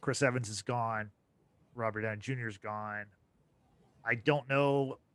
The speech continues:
this Thor: Love and Thunder might be Chris Hemsworth's final movie as Thor. I don't know that. I'm just guessing. It could be. Obviously, Scarlett Johansson, I would assume that Black Widow is her last movie.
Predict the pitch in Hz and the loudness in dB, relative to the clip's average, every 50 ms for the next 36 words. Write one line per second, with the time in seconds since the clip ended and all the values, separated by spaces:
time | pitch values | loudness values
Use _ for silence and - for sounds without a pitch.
0 | 120 107 123 151 - - - _ _ _ _ _ _ _ _ _ - 160 180 202 | -8 -4 -2 -2 -2 -2 -8 _ _ _ _ _ _ _ _ _ 6 8 10 10
1 | 208 190 156 156 170 175 156 143 120 - 156 156 160 147 120 120 123 147 135 143 | 10 8 8 8 6 6 6 4 2 0 2 2 2 2 4 4 4 4 2 0
2 | 135 - 160 156 - - - - 135 147 151 131 147 151 147 - - - - 135 | -2 0 0 0 0 -2 -6 -6 -4 -4 -2 0 0 0 0 0 -4 -6 -2 -2
3 | 139 143 156 156 160 160 160 139 - _ _ _ _ _ _ 151 139 151 165 170 | 0 0 0 -2 -2 -2 -4 -6 -10 _ _ _ _ _ _ 0 2 2 4 4
4 | 180 180 156 - - - 165 175 143 170 180 220 202 147 147 160 160 156 170 170 | 4 4 2 2 -2 -6 -4 0 4 6 6 6 6 6 6 6 8 8 8 8
5 | 175 170 _ _ _ - - 143 143 143 - - - 127 127 - - 156 143 135 | 6 4 _ _ _ -6 -4 -2 -2 -2 0 2 4 4 4 4 2 0 -2 -2
6 | 120 107 - 139 135 127 147 143 139 139 131 - _ _ _ _ _ _ _ - | -2 -2 -2 -2 0 0 0 0 0 0 -2 -6 _ _ _ _ _ _ _ 4
7 | 123 135 156 156 - - 156 147 135 139 131 - _ _ - - - - - 143 | 4 6 6 4 4 6 6 6 6 4 0 -4 _ _ -12 -10 -2 4 6 6
8 | 147 139 123 117 123 123 139 135 131 - 143 139 135 135 123 120 - _ _ _ | 6 6 4 2 2 2 2 2 2 2 0 -2 -2 -4 -8 -10 -12 _ _ _
9 | _ _ _ _ - 117 123 131 131 127 - - - 143 135 127 135 110 113 135 | _ _ _ _ 0 2 2 2 2 0 0 2 2 2 2 2 -2 -4 0 2
10 | 127 123 - - 123 131 127 131 127 120 - - 135 139 131 135 131 123 - - | 2 2 2 2 0 4 4 4 4 4 2 0 0 2 2 4 2 2 0 0
11 | 127 131 135 123 131 127 123 120 | 0 2 2 2 2 0 -2 -2